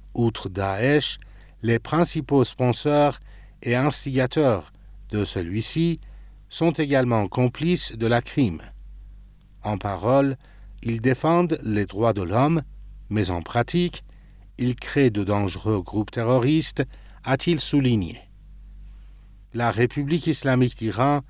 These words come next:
a été le théâtre d'émeutes soutenues depuis l'étranger au cours des derniers mois. Elles ont éclaté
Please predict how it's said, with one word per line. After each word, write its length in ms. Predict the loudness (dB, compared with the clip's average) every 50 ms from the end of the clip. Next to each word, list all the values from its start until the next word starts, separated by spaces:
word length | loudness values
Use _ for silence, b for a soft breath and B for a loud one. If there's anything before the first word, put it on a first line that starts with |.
| b b b b b b b b b
a 160 | -2 2 2
été 320 | 2 2 2 2 0 2
le 140 | 4 2 2
théâtre 560 | 2 2 0 2 4 2 2 0 -2 -8 -8
d'émeutes 580 | -6 0 2 2 4 4 4 4 2 0 -4 -10 -8
soutenues 640 | -4 -2 -2 0 2 4 4 4 6 4 4 2 0 b b b b b b 2
depuis 320 | 4 4 4 2 -2 0
l'étranger 720 | 2 2 0 0 -2 -6 -6 -4 -2 0 2 2 2 2 b b b b b b b b b b
au 120 | -2 -2 -2
cours 280 | 0 2 2 2 2
des 140 | 2 0 2
derniers 440 | 2 2 2 4 2 4 4 4 4
mois. 360 | 2 2 0 -2 -6 -8 -14 -18 -20 -20 -20 b b b b b b b b b b b b -4
Elles 300 | -2 -2 -2 0 2 2
ont 140 | 2 0
éclaté 680 | 0 -2 -4 -4 -2 -4 -4 -4 0 2 2 2 2